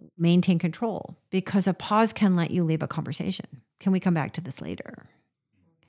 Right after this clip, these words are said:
You know, if you start to recognize dysregulation in your body, no matter how safe the person across from you is, pause. You're, you, there's no <laughs> requirement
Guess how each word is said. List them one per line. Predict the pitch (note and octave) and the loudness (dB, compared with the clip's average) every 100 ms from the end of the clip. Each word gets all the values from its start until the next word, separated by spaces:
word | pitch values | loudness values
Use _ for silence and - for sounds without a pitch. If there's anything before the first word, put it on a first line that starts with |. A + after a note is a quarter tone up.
| _ | _
You | F#3 | 2
know, | F3 F#3 | 4 4
if | - | 4
you | A3+ | 2
start | - G3 - | 4 2 2
to | |
recognize | F3 E3+ F#3+ G#3+ F#3 E3 D3+ D#3+ | 2 2 2 0 -2 -2 -2 -2
dysregulation | - E3 E3+ E3+ E3+ D#3 F3 F3 | -2 -2 -2 -2 -2 0 0 0
in | E3 | -2
your | D3+ | 0
body, | D#3 F3 E3 | 2 4 4
no | E3 | 4
matter | E3+ F3 | 4 4
how | D#3+ - G#3 A#3 | 4 4 6 8
safe | G3 D#3 C3+ | 6 2 0
the | - | -2
person | - D#3+ D#3 | -2 0 0
across | D#3 D#3 - | -2 -4 -4
from | D#3 | -6
you | D3+ | -4
is, | - C3 - - | -6 -8 -12 -6
pause. | - F4 A#2+ - - _ _ _ _ _ | 2 4 4 0 -10 _ _ _ _ _
You're, | F#3+ G#3 | -6 -4
you, | G#3+ | 0
there's | G#3+ A3 | 2 4
no | B3 C#4 | 6 6
<laughs> | D4 D#4+ | 8 6
requirement | B3 A3 A3 G#3 C4+ A#3+ F3 D#3+ | 6 6 6 6 6 6 4 0